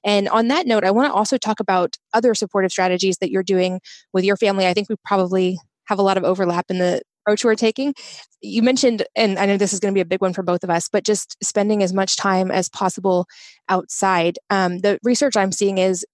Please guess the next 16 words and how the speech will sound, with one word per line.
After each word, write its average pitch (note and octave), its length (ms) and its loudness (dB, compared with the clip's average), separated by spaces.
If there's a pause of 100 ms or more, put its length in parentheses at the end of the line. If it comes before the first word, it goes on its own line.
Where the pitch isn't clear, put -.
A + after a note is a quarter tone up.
(140)
we G3+ 220 -2
know, G#3+ 500 2 (460)
not G#3 320 0
from G3+ 160 0
specific A3 580 -2
studies G#3 220 2
on F#3 120 0
covid G3 260 -2
nineteen, F3 360 -4 (260)
but G3+ 120 0
we G#3 80 2
know G#3 200 2
from F#3+ 200 -4
studies G3 400 0
on F3 220 -2
respiratory F#3+ 640 0